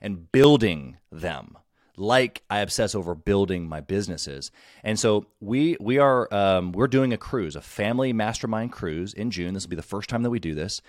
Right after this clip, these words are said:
This will be expounded out, I'm sure, in the future to something much bigger. But for right now,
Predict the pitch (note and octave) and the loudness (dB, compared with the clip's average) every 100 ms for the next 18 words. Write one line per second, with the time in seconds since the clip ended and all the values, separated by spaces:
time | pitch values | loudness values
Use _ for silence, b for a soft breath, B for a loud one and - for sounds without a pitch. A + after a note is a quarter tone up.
0 | B B B A2+ D3 D#3 - - C3+ B2+ | B B B 0 4 4 4 2 2 4
1 | A#2+ A2 G2+ - A#2+ A2 A#2+ A#2+ G#2+ - | 4 2 0 -4 -4 -2 -2 -4 -6 -4
2 | G#2 G#2 - G2+ F#2+ F#2 G#2+ G2+ G#2+ G2+ | -4 -6 -6 -4 -4 -4 -6 -4 -2 2
3 | A2 - F#2 F#2+ E2 E2+ E2+ - F#2 G2 | 0 0 0 2 2 -2 -4 -4 0 0
4 | B2+ F#2+ G2 | 2 0 0